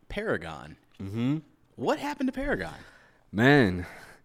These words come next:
Speaker 2: it's like, you know, Fortnite came out, and then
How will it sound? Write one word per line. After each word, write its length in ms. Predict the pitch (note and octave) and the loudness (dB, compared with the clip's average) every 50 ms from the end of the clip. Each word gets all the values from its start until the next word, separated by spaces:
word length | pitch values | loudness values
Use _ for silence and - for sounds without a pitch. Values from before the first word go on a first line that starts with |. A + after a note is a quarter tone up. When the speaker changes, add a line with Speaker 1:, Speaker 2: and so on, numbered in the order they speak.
| _ _ _ _ _ _ _ _ _ _ _ _ | _ _ _ _ _ _ _ _ _ _ _ _
Speaker 2:
it's 280 | - A2 A2 - - - | -2 -2 -2 -2 -2 2
like, 380 | A#2 A#2 A2+ G#2+ G2+ F#2+ - - - - - - - _ _ _ _ _ _ _ _ _ _ _ _ _ _ _ _ _ _ _ _ _ - - - - - - - - - _ _ _ _ _ _ _ _ _ _ _ _ _ _ _ _ _ _ _ _ _ _ _ _ - | 4 4 4 4 2 0 -4 -14 -18 -18 -20 -20 -20 _ _ _ _ _ _ _ _ _ _ _ _ _ _ _ _ _ _ _ _ _ -20 -20 -20 -20 -20 -20 -20 -20 -20 _ _ _ _ _ _ _ _ _ _ _ _ _ _ _ _ _ _ _ _ _ _ _ _ -2
you 160 | A2+ A2 A2 | 2 4 4
know, 360 | G#2+ G2+ G2 G2 G2 G2 G2 - - _ _ _ - | 4 4 4 2 2 0 -2 -8 -14 _ _ _ -8
Fortnite 460 | - - A#2 A2+ A2 A#2+ A#2 A2+ G#2+ | 0 2 4 4 6 4 4 2 2
came 240 | - B2 A#2 A#2 A#2+ | 2 0 2 4 4
out, 280 | A#2+ A#2+ A#2+ A#2 G#2+ | 4 4 4 2 2
and 160 | G#2 G2+ G2 | 2 2 2
then 380 | G2 F#2+ F#2 F#2 F#2 F#2 F2+ F2+ | 2 0 0 0 -2 -2 -6 -8